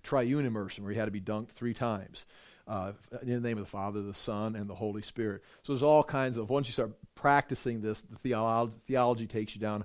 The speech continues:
a whole different direction. But basically, John was dunking them in water. Now, was it face first or backwards? That's another whole conversation, because you, you were, you raised with Christ or you were died with Christ. I mean, there's whole,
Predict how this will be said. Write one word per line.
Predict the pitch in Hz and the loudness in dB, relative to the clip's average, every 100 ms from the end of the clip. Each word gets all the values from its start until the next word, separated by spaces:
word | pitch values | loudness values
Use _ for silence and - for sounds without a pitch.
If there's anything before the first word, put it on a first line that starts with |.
| - - - _ | -8 -20 -20 _
a | 113 | -12
whole | 110 113 | 2 2
different | 104 107 117 | 2 -2 -2
direction. | 107 104 101 | -4 -4 -4
But | 123 107 | 0 6
basically, | 156 139 | 6 4
John | 107 139 139 151 | 0 2 4 4
was | 123 98 | 2 0
dunking | 98 143 143 113 | 2 2 2 -2
them | 110 113 107 - - _ | 0 0 -2 -16 -20 _
in | - 127 | -2 2
water. | 120 117 107 101 | 6 6 6 4
Now, | 113 | 2
was | 110 117 | 2 2
it | - | -2
face | - - - 135 139 - | -10 -18 0 2 2 2
first | 143 139 143 - | 4 4 4 2
or | 110 98 | -4 -6
backwards? | 92 113 123 123 120 120 120 117 - - - | -2 4 4 4 2 2 2 -2 -10 -20 -4
That's | 131 | -4
another | 135 147 151 | 4 6 6
whole | 127 117 | 6 2
conversation, | 120 110 104 - 107 98 98 | 0 -2 -2 -4 -4 -4 -6
because | 98 110 | -4 -4
you, | 101 101 - - _ | -4 -8 -10 -20 _
you | 113 113 | -2 0
were, | 107 95 - _ | 0 -2 -10 _
you | 113 113 | -4 2
raised | 123 143 143 127 | 4 6 6 2
with | 131 | -2
Christ | - 127 131 139 110 | 2 4 6 2 -2
or | |
you | 110 107 | -2 -2
were | |
died | 104 117 123 135 | 0 4 6 6
with | 127 117 | 4 -2
Christ. | - 117 120 120 - | 0 2 4 0 -4
I | 113 | -4
mean, | 113 117 | -2 -2
there's | 117 113 | -2 -2
whole, | - 123 123 120 | 0 2 2 0